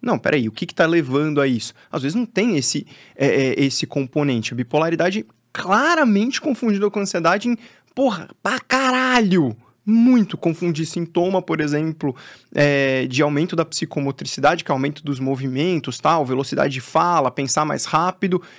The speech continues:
que acontece na bipolaridade, e as pessoas falam, "Ah, não, isso aí é ansiedade", assim como às vezes falam, "Ah, não, isso aí é T D A H."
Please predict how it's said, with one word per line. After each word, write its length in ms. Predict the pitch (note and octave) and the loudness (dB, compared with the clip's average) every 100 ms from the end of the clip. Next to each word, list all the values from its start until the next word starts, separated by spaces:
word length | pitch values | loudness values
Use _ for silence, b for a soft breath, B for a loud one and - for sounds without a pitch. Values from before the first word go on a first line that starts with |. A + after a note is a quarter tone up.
| - | -4
que 80 | - | -4
acontece 400 | E3+ D3+ D#3+ F3 | -2 0 0 0
na 80 | |
bipolaridade, 640 | E3 D#3+ E3 E3 E3 F#3 G#3 | -4 -2 0 0 0 0 0
e 20 | |
as 80 | G3+ | -2
pessoas 280 | G#3+ G3 - | -4 -4 -2
falam, 200 | G3 G3+ | 0 0
"Ah, 140 | B3 | 0
não, 180 | A3+ A3 | 2 0
isso 180 | G3+ F#3+ | 0 0
aí 80 | F#3+ | 0
é 40 | |
ansiedade", 460 | G3+ - G#3 E3+ D3+ | 0 0 2 2 0
assim 160 | F#3 | -2
como 140 | G#3+ G#3 | -2 0
às 80 | |
vezes 120 | G3+ G3+ | 0 0
falam, 160 | G3 | -2
"Ah, 120 | G#3+ | 0
não, 100 | A3 | 0
isso 140 | G3+ - | 0 0
aí 60 | |
é 20 | F3+ | -2
T 100 | G#3 | 2
D 100 | G3 | 2
A 60 | |
H." 300 | G#3 F#3 D3+ | 4 2 2